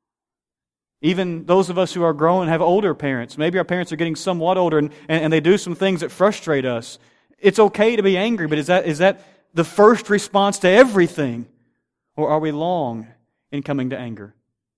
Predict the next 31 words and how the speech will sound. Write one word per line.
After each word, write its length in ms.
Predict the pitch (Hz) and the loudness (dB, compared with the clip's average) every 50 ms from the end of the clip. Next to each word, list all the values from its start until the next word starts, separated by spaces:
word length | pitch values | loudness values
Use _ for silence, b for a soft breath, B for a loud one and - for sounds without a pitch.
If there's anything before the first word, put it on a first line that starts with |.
| _ _ _ _ _ _ _ | _ _ _ _ _ _ _
What 100 | - 139 | -12 -10
about 180 | 147 151 160 160 | -2 -2 -2 -2
with 140 | 156 143 156 | -2 -4 -6
our 100 | 147 135 | -8 -6
bosses, 520 | 127 139 143 151 143 - - 117 107 104 | -2 -2 -2 -2 -2 -6 -10 -12 -12 -10
employers, 840 | 120 113 113 - 147 143 143 135 120 117 117 - - - - - - _ _ _ _ _ _ _ _ _ _ _ _ _ _ _ _ _ _ _ _ _ _ _ _ | -12 -14 -10 -8 -6 -4 -4 -4 -6 -10 -14 -18 -20 -20 -20 -20 -20 _ _ _ _ _ _ _ _ _ _ _ _ _ _ _ _ _ _ _ _ _ _ _ _
our 80 | - 135 | -6 -6
department 460 | 131 127 - 151 156 127 127 123 - | -6 -2 0 0 0 0 -2 -8 -10
heads? 600 | 113 120 117 110 107 104 _ - - - - _ _ _ _ _ _ _ _ _ _ _ _ _ - | -12 -12 -12 -12 -12 -16 _ -20 -20 -20 -20 _ _ _ _ _ _ _ _ _ _ _ _ _ -8
Are 60 | 131 | -6
we 100 | 127 127 | -6 -4
long 720 | 123 131 139 143 156 160 160 165 165 160 156 143 139 131 | -4 -2 -2 -2 -2 -2 -2 -2 -4 -4 -4 -4 -6 -6
in 120 | 127 123 117 | -8 -10 -10
coming 300 | - 139 131 127 127 123 | -10 -10 -8 -8 -8 -10
to 100 | 127 - | -10 -12
anger? 380 | 120 117 110 104 104 107 _ _ _ _ _ _ _ _ _ _ _ _ _ _ _ | -12 -12 -14 -14 -16 -20 _ _ _ _ _ _ _ _ _ _ _ _ _ _ _
The 60 | - | -20
fruit 200 | - _ 156 170 | -10 _ 0 0
of 60 | 175 160 | 0 0
the 60 | 143 | -2
Spirit 300 | - - 160 156 147 123 | -6 -6 -6 -6 -4 -6
is 100 | 113 - | -8 -12
patience. 640 | _ 139 131 123 - - 110 - _ - - - _ _ _ _ _ _ _ _ _ _ _ | _ -12 -12 -12 -12 -16 -20 -20 _ -20 -20 -20 _ _ _ _ _ _ _ _ _ _ _
The 80 | 147 143 | -8 0
fruit 160 | - 180 196 | 6 6 6
of 60 | 208 | 6
the 40 | 170 | 6
Spirit 260 | - - 190 180 160 | 2 2 2 4 6
also 340 | 165 180 180 - - 156 143 | 4 4 2 0 -2 -2 -2
is 140 | 143 139 - | -2 -2 -4
kindness. 760 | - - 170 170 170 160 139 123 120 - - - - - | -8 -8 -6 -4 -4 -2 -4 -4 -6 -8 -14 -18 -18 -20